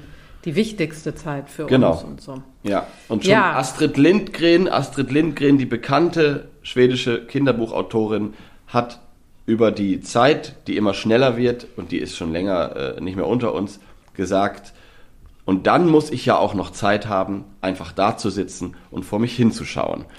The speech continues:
Speaker 1: Ach, wie
Speaker 2: Also das war,
Speaker 1: süß. Ach, das
Speaker 2: ja, das
Speaker 1: ist
Speaker 2: ist
Speaker 1: so schön.
Speaker 2: Ja, das ist ein, äh, ja,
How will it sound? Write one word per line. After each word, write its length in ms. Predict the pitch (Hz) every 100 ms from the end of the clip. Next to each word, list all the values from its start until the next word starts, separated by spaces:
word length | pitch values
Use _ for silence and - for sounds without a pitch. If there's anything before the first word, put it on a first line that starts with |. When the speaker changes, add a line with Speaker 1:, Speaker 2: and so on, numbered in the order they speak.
| -
Speaker 1:
Ach, 200 | 233 -
wie 40 |
Speaker 2:
Also 160 | - -
das 180 | 202 254
war, 180 | -
Speaker 1:
süß. 280 | 254 240 208
Ach, 120 | 202 247
das 60 |
Speaker 2:
ja, 140 | - -
das 100 | 247
Speaker 1:
ist 60 | 220
Speaker 2:
ist 60 |
Speaker 1:
so 200 | 254 269
schön. 600 | 285 - 254 214 170 160 160 - - -
Speaker 2:
Ja, 340 | 95 90 - -
das 160 | 107
ist 140 | 120 110
ein, 280 | 107 110 107
äh, 460 | 80 104 101 95 57 50 - -
ja, 260 | 71 -